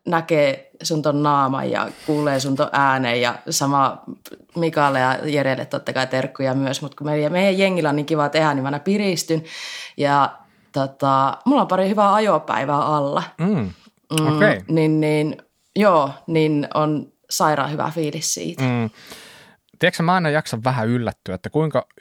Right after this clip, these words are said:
Speaker 2: hyvännäköistä mestaa siellä Keski-Suomessa onkaan tarjolla. Kun
Speaker 1: Jep.
Speaker 2: su-, sulta on nyt tullut näitä muutamia ajoklippejä tässä viime päivinä meille sisäisesti jakoon ja varmaan jo livenäkin tuolla jossain
Speaker 1: Mm.
Speaker 2: Instassa, niin, niin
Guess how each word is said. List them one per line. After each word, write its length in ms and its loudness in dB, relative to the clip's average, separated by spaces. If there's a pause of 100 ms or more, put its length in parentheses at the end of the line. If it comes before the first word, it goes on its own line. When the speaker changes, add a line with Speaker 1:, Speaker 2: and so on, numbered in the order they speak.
Speaker 2:
hyvännäköistä 500 0
mestaa 420 0
siellä 220 -2
Keski-Suomessa 680 -2
onkaan 260 -4
tarjolla. 380 -2
Kun 100 -6
Speaker 1:
Jep. 180 2
Speaker 2:
su-, 200 -14
sulta 260 0
on 60 0
nyt 140 -2
tullut 300 0
näitä 180 0
muutamia 440 2
ajoklippejä 540 0
tässä 280 -2 (380)
viime 220 2
päivinä 380 0
meille 320 0
sisäisesti 600 -2
jakoon 380 0
ja 100 2
varmaan 360 0
jo 160 2 (360)
livenäkin 600 -2 (420)
tuolla 260 2
jossain 340 2
Speaker 1:
Mm. 60 0
Speaker 2:
Instassa, 380 -6
niin, 300 -4 (200)
niin 300 -2